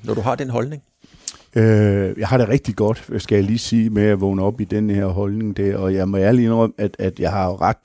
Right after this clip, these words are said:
Speaker 2: det er ikke fordi, vi skal diskutere det der, men, øh, det kan vi godt, fordi jeg har ret klare holdninger. Hvi-, hvis der findes nogle minoriteter eller noget, som helt tydeligt bliver krænket over, vi har et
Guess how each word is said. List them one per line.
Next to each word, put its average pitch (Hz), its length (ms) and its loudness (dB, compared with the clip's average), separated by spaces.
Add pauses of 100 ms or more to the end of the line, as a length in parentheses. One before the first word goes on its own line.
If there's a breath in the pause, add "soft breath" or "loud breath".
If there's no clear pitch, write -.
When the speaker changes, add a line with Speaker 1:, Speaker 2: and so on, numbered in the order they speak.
(480 loud breath)
Speaker 2:
det 120 60 -4
er 117 40 -2
ikke 107 100 -4
fordi, 104 140 -2
vi 101 100 -2
skal 101 180 -4
diskutere 101 440 -2
det 98 180 -4
der, 101 180 0
men, 101 240 -6
øh, 104 200 -6
det 101 120 -6
kan 104 160 -2
vi 104 80 -4
godt, 101 240 0
fordi 98 240 -4
jeg 90 100 -2
har 104 140 -4
ret 98 220 -4
klare 110 320 -2
holdninger. 107 500 -6 (520 loud breath)
Hvi-, 101 200 2
hvis 110 180 -2
der 101 100 -2
findes 117 420 -2
nogle 104 200 0 (140)
minoriteter 104 720 0
eller 98 200 0
noget, 104 340 -2
som 113 180 -8
helt 101 320 -4
tydeligt 117 420 -4
bliver 107 140 -6
krænket 110 360 -2
over, 104 180 0
vi 104 100 -2
har 107 180 -4
et 101 80 -4